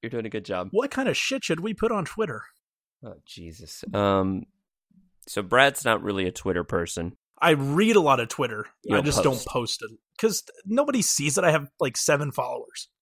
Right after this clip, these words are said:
Speaker 1: That's true. Um, I don't post a ton, but I'm on Twitter all day, every day almost. Like, I just have it open. That's, that's honestly how I get my news. Excuse me. Um,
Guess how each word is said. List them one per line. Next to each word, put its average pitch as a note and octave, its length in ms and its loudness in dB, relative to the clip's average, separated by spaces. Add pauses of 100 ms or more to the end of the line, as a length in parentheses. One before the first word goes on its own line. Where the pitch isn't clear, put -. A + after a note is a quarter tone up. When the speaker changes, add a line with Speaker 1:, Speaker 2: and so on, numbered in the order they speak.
(140)
Speaker 1:
That's A#2+ 220 -2
true. E2+ 260 -4 (320)
Um, G2+ 640 6
I C#3+ 60 6
don't D3 180 4
post A2+ 280 0
a F#2 60 -4
ton, A2 600 2
but G2+ 100 0
I'm G#2+ 180 4
on F#2+ 200 4
Twitter F2+ 480 -2 (640)
all G#2 180 4
day, F2+ 200 2
every F2 220 -2
day F2+ 160 -2
almost. F2+ 600 -4
Like, F#2+ 160 -2
I G#2 60 -2
just G2 220 -10
have G2+ 160 0
it F#2+ 60 -4
open. F#2+ 240 -4
That's, G2 340 -8
that's A2+ 200 -2
honestly G#2 400 0
how G#2+ 120 -2
I G2 80 0
get G2 140 -4
my F#2 100 -4
news. G#2 520 -2 (580)
Excuse F2+ 340 -12
me. E2+ 200 -10 (200)
Um, E2+ 280 -12